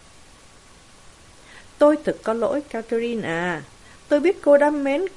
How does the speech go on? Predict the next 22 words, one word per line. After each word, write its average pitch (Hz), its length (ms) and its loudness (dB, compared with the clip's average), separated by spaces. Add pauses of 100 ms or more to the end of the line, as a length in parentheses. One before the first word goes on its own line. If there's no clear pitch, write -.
Kurt 285 200 4 (160)
như 226 100 -6
thế 240 220 -8
nào. 160 480 -8 (680)
Thật 170 240 -8
là 143 220 -8
một 143 220 -10 (160)
mất 233 280 -6 (240)
mát 247 440 -8
lớn 202 320 -4 (100)
cho 202 220 -10
cả 151 220 -14 (140)
chúng 190 240 -10 (100)
ta." 180 220 -12 (2250)
"Ta 269 200 -2
phải 151 240 -8
thay 233 120 -6
đổi 135 180 -4 (100)
kế 190 140 -4
hoạch," 202 240 -10 (360)
Demaris 170 600 -8
nghĩ. 175 220 -10